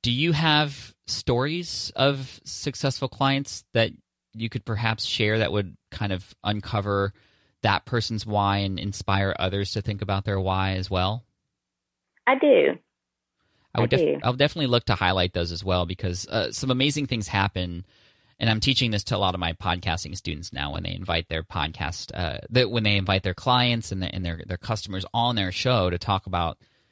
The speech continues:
Speaker 1: their story and how, you know, they, they've got through something that,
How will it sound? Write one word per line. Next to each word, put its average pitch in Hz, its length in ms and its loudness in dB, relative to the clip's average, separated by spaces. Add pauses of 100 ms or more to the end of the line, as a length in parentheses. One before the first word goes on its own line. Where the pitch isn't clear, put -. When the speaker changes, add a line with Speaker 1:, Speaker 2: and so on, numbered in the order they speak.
(140)
Speaker 1:
their 101 100 -2
story 107 640 4
and 95 100 0
how, 90 540 2 (340)
you 87 140 -4
know, 85 100 -4 (200)
they, 85 280 0 (140)
they've 80 160 -6
got - 220 -2
through 117 160 -4
something 95 360 -2
that, 85 200 -4